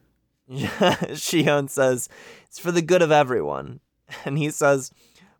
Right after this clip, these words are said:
"But how do you know that? Everybody thinks they're right."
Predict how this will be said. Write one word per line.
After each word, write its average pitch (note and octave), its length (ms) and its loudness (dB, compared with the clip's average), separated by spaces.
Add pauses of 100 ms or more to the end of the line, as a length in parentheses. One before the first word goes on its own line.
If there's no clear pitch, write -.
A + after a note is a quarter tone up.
"But E3 120 -6
how A3 120 2
do C#4 80 0
you C4+ 100 -2
know A#3+ 300 4
that? C3+ 340 -2 (720)
Everybody C4+ 580 2
thinks A3 340 0
they're F#3 260 2
right." D#3 360 2